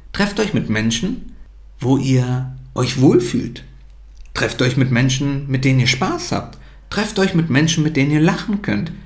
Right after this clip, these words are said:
Trefft euch mit Menschen, wo ihr euch einfach frei entfalten könnt.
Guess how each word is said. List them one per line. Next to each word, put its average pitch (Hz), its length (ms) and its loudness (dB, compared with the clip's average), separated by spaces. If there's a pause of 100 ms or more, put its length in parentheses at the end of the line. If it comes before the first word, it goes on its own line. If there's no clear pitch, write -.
(180)
Trefft 185 320 -2
euch 175 140 2
mit 160 160 2
Menschen, 165 600 2 (320)
wo 160 320 6
ihr 139 480 0 (320)
euch 101 340 -6
einfach 147 580 -2
frei 143 400 -4
entfalten 135 680 -2
könnt. - 320 -8